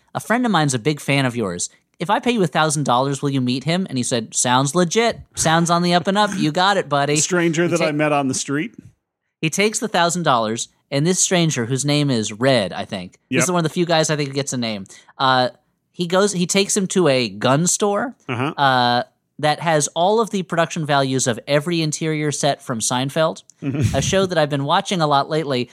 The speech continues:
Speaker 1: and noticing how incredibly cheap and fake almost every set in it looks.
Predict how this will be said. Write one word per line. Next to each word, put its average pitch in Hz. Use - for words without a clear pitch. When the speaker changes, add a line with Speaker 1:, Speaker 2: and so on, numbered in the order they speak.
Speaker 1:
and 143
noticing 156
how 156
incredibly 165
cheap 156
and 160
fake 131
almost 170
every 135
set 117
in 110
it -
looks. 101